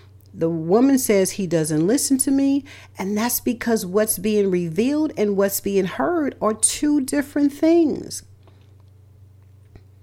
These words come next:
If you're in a relationship and you are screaming and hollering and, and demanding and you should, you need to, that conversation shuts down.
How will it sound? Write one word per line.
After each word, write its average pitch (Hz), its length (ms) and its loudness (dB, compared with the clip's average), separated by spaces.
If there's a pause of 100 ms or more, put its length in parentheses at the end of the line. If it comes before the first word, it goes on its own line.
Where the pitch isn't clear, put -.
(1040)
If 269 240 0
you're 233 320 4
in 285 200 2
a 262 60 2
relationship 226 920 -2
and 185 320 0
you 254 240 2
are 185 160 -2
screaming 226 600 0
and 160 100 2
hollering 185 640 0
and, 156 140 0 (380)
and 185 200 0
demanding 180 1000 2
and 170 640 2
you 202 120 0
should, 254 520 0
you 196 100 0
need 247 360 2
to, 202 320 0 (1400)
that 190 160 0
conversation 170 520 0
shuts 151 300 -6
down. 147 300 -6